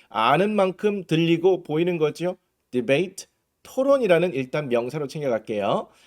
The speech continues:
자, 밑에 있는 lecture는요, 얘는 강의, 강연, 설교, 훈계라는 의미의 명사로 쓰일 수 있고요. 그거와 연결돼서 강의하다, 강연하다, 설교하다, 훈계하다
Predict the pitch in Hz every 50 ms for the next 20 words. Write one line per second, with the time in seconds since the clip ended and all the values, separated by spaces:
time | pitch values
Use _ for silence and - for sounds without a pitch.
0 | _ _ _ _ _ _ - 131 120 123 147 160 - 226 214 214 233 226 202 156
1 | - 175 196 - - - 262 254 240 196 160 147 151 151 127 127 143 170 165 135
2 | - - - - 113 127 143 170 185 156 135 143 180 220 - _ _ _ _ _
3 | _ _ _ - 101 107 127 160 190 175 139 131 135 185 247 320 - _ _ _
4 | _ _ _ _ - - - - - 226 240 247 254 214 185 160 127 120 143 214
5 | 277 - _ _ _ _ _ _ - - - 277 285 294 294 269 233 240 226 220
6 | 208 185 175 180 175 156 143 143 151 151 143 107 113 107 107 113 117 151 170 165
7 | 156 151 - 170 151 143 131 - 120 104 - - 117 143 175 170 170 _ _ _
8 | - - - _ _ _ - 120 107 127 151 185 208 180 147 156 165 196 202 175
9 | 139 117 107 139 151 127 - - _ _ _ _ _ _ - 117 117 135 151 170
10 | 165 156 151 147 147 160 156 156 156 156 147 - - 123 - - 135 147 147 147
11 | 143 135 131 127 135 135 139 135 135 131 - - - - - 214 214 208 185 208
12 | 208 196 185 170 156 160 160 160 160 156 - - - 240 240 240 214 220 185 147
13 | 120 107 120 123 123 120